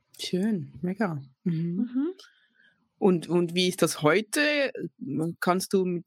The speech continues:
Speaker 1: deiner Partnerin und deinen Kindern irgendwie Unternehmungen machen? Wie ist es mit deinem Ex-Mann?
Speaker 2: Ja, also, wir haben uns, äh, schon ein bisschen zusammenkämpfen müssen.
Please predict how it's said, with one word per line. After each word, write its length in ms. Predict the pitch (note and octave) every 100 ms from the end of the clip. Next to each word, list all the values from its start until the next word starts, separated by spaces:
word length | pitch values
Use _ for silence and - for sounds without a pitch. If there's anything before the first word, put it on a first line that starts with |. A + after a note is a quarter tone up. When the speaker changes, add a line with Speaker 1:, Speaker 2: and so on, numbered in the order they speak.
| -
Speaker 1:
deiner 200 | D#3+ D#3
Partnerin 800 | C#3 D#3+ F#3+ G3+ F#3+ F#3 F3+ F3
und 280 | E3 D3+ -
deinen 200 | D3 D3+
Kindern 640 | G3 F#3+ F#3 F3 F3 E3+ E3 _ _ _ _
irgendwie 240 | D#3 D3+
Unternehmungen 720 | C#3+ D3 D#3+ D#3 F3 F3 F3 E3+
machen? 560 | D#3+ E3+ - E3+ E3 D3
Wie 140 | C#3
ist 120 | C#3+
es 240 | D3 - -
mit 140 | E3 D3
deinem 220 | C#3 C3+
Ex-Mann? 640 | - - - E3+ F3 F3+ _ _ _ _ - _ _ - - - - - - - - - - - -
Speaker 2:
Ja, 320 | A3 G3 A#3
also, 160 | E4+
wir 140 | C#4 C4+
haben 120 | C4
uns, 260 | C4 - -
äh, 260 | A3 G#3+
schon 240 | G#3+ B3 F#4+
ein 80 |
bisschen 280 | G#4+ F4+ D4
zusammenkämpfen 880 | - A3+ G3+ A3+ C#4 - D4 D4+ D#4+
müssen. 340 | D#4+ E4 -